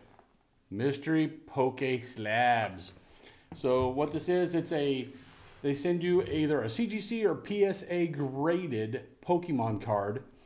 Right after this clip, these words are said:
Uh, every, you can do it every two weeks or every month. Uh, you can only get up to five subscriptions per account. I just did one 'cause I wanted to try it out.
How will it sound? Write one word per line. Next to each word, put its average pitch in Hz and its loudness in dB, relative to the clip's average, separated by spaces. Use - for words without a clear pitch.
Uh, 110 2
every, 127 2
you 151 2
can 196 -2
do 240 0
it - -2
every 180 2
two 190 -2
weeks 170 2
or 135 0
every 135 0
month. 113 0
Uh, - -10
you 131 -6
can 139 -2
only 139 2
get 131 -2
up 120 -4
to 117 -4
five 131 0
subscriptions 120 -4
per 127 2
account. 113 0
I 123 2
just 117 0
did 131 0
one 127 0
'cause 117 -6
I 117 -4
wanted 117 -2
to 117 -10
try 120 0
it 127 -2
out. 104 -4